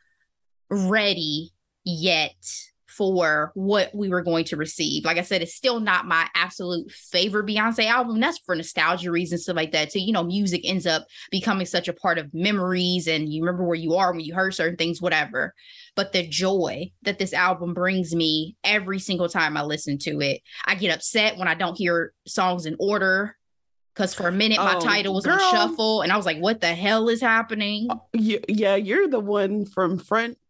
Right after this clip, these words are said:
Speaker 2: to end and
Speaker 1: Yep.
Speaker 2: repeat.
Speaker 1: Yep.
Speaker 2: Yeah.
Speaker 1: I need to hear
Speaker 2: Yeah.
Speaker 1: every single track in order because Beyonce designed it that way for me. <laughs> Okay. <laughs>
Speaker 2: I am a skipper, but okay.
Speaker 1: Nope.
Speaker 2: Okay.
Speaker 1: Nope.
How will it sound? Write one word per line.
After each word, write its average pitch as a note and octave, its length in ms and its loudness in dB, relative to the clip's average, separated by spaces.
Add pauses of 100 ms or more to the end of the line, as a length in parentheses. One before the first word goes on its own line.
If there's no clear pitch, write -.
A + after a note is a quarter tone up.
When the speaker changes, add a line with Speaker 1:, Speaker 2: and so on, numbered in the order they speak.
Speaker 2:
to F#3+ 340 0 (100)
end G3 380 4
and F#3 100 2
Speaker 1:
Yep. F3+ 480 2
Speaker 2:
repeat. - 440 -12
Speaker 1:
Yep. F#3 420 0
Speaker 2:
Yeah. F3 220 -4 (260)
Speaker 1:
I G#3+ 80 2
need B3 200 0
to A3 60 0
hear G3 240 2
Speaker 2:
Yeah. F3 60 0
Speaker 1:
every G#3 220 0
single A3+ 200 0
track G#3+ 220 0
in E3+ 80 -4
order G#3 180 2
because F#3 460 -2
Beyonce F#3+ 560 0
designed F#3 500 0
it F3 180 -4
that E3 240 0
way E3 200 0
for E3 320 -4
me. - 300 -10 (160)
<laughs> - 240 -6
Okay. F#4 1000 -2
<laughs> - 280 -2 (800)
Speaker 2:
I - 280 0
am G4 160 4
a G4 160 4
skipper, C#4 440 4
but B3+ 180 4
okay. C4+ 560 4 (240)
Speaker 1:
Nope. C#4 280 4
Speaker 2:
Okay. F#4+ 300 2 (260)
Speaker 1:
Nope. G3+ 380 2